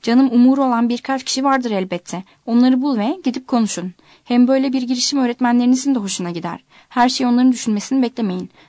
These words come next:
Ne de olsa sorun sizin sorununuz." İçimi çektim. "Pazartesi günü okula gidince bir soruşturayım bakayım,"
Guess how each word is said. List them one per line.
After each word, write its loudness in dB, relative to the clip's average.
Ne 2
de 0
olsa -4
sorun -2
sizin -2
sorununuz." -6
İçimi 2
çektim. -6
"Pazartesi -2
günü 0
okula -4
gidince -2
bir -2
soruşturayım -2
bakayım," -8